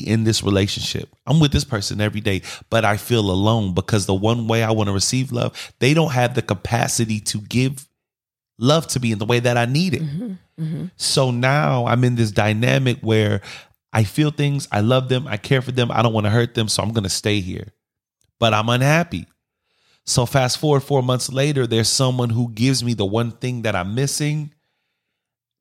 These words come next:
Speaker 1: and I can't help but fall into
Speaker 2: Be
Speaker 1: this
Speaker 2: drawn or
Speaker 1: dynamic.
Speaker 2: attracted.
Speaker 1: I'm drawn, I'm attracted
Speaker 2: Mm-hmm.
Speaker 1: to this person. I'm still in relationship.
Speaker 2: Mm-hmm.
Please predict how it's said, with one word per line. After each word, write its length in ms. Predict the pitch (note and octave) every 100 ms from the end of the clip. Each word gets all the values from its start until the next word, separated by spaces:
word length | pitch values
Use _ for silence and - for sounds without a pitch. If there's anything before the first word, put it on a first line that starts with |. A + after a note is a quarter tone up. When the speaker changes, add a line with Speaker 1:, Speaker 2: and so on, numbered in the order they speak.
| _ _ -
Speaker 1:
and 160 | C3
I 100 | A#2
can't 380 | A#2 - C#3 C3+
help 400 | A#2 C#3 C#3+ B2
but 300 | B2 A2+ - _ _ _
fall 460 | _ - B2+ C3+ B2+
into 720 | A#2+ A#2 - B2 A#2 A#2 A2+ - -
Speaker 2:
Be 80 | C#3+
Speaker 1:
this 200 | B2 A2+
Speaker 2:
drawn 120 | C3+
or 240 | A2 A2+ C3+ C3
Speaker 1:
dynamic. 340 | C3+ C3+ A#2+
Speaker 2:
attracted. 220 | G#2+ D#3+ G#2+
Speaker 1:
I'm 180 | A2
drawn, 640 | A2 G#2 G#2+ A#2+ C#3 B2+ G#2+
I'm 160 | F#2
attracted 920 | F#2+ - - A#2+ C3 C3+ - A#2+ A2+ F#3
Speaker 2:
Mm-hmm. 260 | D3+ C3+
Speaker 1:
to 140 | C3+ C3
this 220 | A#2 A2
person. 600 | - C3+ D#3 D3 A#2 A2 - - -
I'm 120 | A#2
still 320 | - - A#3
in 80 | A#3
relationship. 840 | G3+ F#3 A3+ F3 C#3+ A2+ F2+ B1 -
Speaker 2:
Mm-hmm. 320 | D3 E3